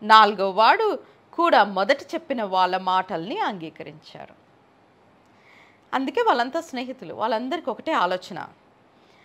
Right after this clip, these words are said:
"నా అనే వాళ్ళందరినీ వదిలిపెట్టి మరో చోటికి ప్రయాణం అయ్యారు నలుగురు." So అందరిని వదిలేశారు, ఫ్రెండ్స్ని, ఫ్యామిలీస్ని,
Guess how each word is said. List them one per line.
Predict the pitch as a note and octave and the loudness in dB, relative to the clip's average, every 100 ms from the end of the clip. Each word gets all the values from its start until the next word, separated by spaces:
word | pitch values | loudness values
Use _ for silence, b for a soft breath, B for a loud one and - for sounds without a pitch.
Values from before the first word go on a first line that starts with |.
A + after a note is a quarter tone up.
| b _ A3 | b _ -4
"నా | B3+ F4 A#4+ G4 | 4 8 8 8
అనే | D4 D4+ F4 | 4 6 2
వాళ్ళందరినీ | D#4 D#4 D4+ C4 C4 D#4+ A4 A4+ B4+ A#4 A4 G4 D4 C#4 C4 A3 | 6 6 6 4 0 -4 -2 4 6 6 4 2 0 -2 -2 0
వదిలిపెట్టి | G3+ F#3+ C4 E4 E4+ G#3 - A#3+ E4 G#4+ b b b b | 2 2 0 -2 -2 -6 -6 -8 -8 -10 b b b b
మరో | G3+ G#3+ B3+ F#4+ A#4+ A4 D#4 | -10 6 6 8 4 2 0
చోటికి | A#3+ A#3+ B3 | -2 -2 -6
ప్రయాణం | G#4+ - A#3+ G#3 F#3+ F#3 G3 D#4+ D4 | -8 -8 -8 -4 -2 -2 -4 -8 -10
అయ్యారు | F#3+ E3+ E3 D#3+ D#3+ D4+ | -16 -14 -16 -14 -12 -12
నలుగురు." | E4+ F3+ D3 D3 D#3 D#3 D#3+ - G1+ - _ _ _ _ _ _ _ | -12 -14 -14 -16 -16 -16 -18 -20 -20 -20 _ _ _ _ _ _ _
So | B3+ | -12
అందరిని | G3+ B3+ D#4+ | -10 -10 -10
వదిలేశారు, | C4 B3+ B3+ B3 | -10 -12 -12 -14
ఫ్రెండ్స్ని, | - F#3 F#3 - G#3 | -12 -14 -14 -18 -18
ఫ్యామిలీస్ని, | G3+ G#3 G#3+ A3 - G3 G#3+ | -12 -10 -10 -12 -18 -18 -20